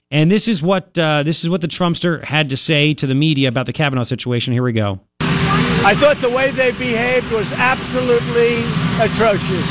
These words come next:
Speaker 2: I've never seen anything like it. From the leaks of important documents to, uh, the statements they made to watching a Blumenthal who was a fraudster when it came to Vietnam, and what he did was horrible.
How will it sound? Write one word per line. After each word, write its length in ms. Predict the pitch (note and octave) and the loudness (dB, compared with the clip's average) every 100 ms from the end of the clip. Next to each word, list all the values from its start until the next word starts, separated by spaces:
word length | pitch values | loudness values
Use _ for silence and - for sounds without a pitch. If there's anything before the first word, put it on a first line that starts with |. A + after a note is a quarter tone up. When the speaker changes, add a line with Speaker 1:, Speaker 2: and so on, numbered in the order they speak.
| - | 0
Speaker 2:
I've 320 | G3+ G#3+ G3 G#3 | 0 2 0 0
never 200 | A#3+ A3+ | 2 0
seen 260 | F3 A#3+ | 0 0
anything 380 | A3+ G#3+ G#3 G#3 | 2 2 0 0
like 280 | G#3 G3+ G3 | 2 2 0
it. 140 | G3 - - - - - - - - | 0 -2 -2 -2 -2 0 0 0 2
From 200 | G3+ A#3+ | 2 4
the 80 | A#3 | 2
leaks 400 | A3+ C#4 B3 - | 2 2 0 0
of 180 | B3+ G#3 | 0 2
important 500 | A3 G#3+ B3+ B3 G#3+ | 0 2 2 0 0
documents 680 | A#3 B3 - C4 C4+ C#4 B3 - - - - - | 0 0 -2 -2 0 0 -2 -4 -2 -2 -2 0
to, 400 | A#3 A#3+ A#3 A3+ | 2 4 4 4
uh, 380 | A3 G#3+ G#3+ G#3+ | 2 2 2 0
the 160 | F#3 F3+ | 0 -2
statements 580 | - A#3 B3+ B3+ B3 A3 | 2 0 0 0 0 2
they 180 | A3+ | 2
made 460 | A3+ A#3 B3 C4 C4 B3 - - - - - - | 2 4 4 4 2 -4 -8 -6 -4 -4 -2 0
to 160 | A3+ A#3 | 2 2
watching 400 | B3+ - C4 B3+ | 2 0 -2 0
a 60 | |
Blumenthal 800 | A#3+ B3+ B3+ C4+ G3+ B3+ B3+ B3+ | 0 2 2 0 0 0 2 2
who 140 | A3+ A#3+ | 2 2
was 140 | A3+ F#3 | 2 2
a 120 | A3 - | 0 0
fraudster 600 | A#3+ C4 B3+ - B3 B3 | 2 2 0 -2 0 2
when 140 | A3+ A3 | 2 0
it 100 | G3+ | 2
came 260 | A3+ A#3 | 2 2
to 80 | G#3 | 0
Vietnam, 720 | A3 A#3+ A#3 F#3 A3+ A#3 B3 | 2 2 2 2 2 2 2
and 140 | A3 G#3 | 0 2
what 120 | G#3 | 2
he 80 | G#3 | 2
did 220 | G3+ A3+ | 2 2
was 140 | G#3 F3+ | 2 0
horrible. 520 | F#3+ G#3 A3 A3 A#3 | 2 2 2 0 -2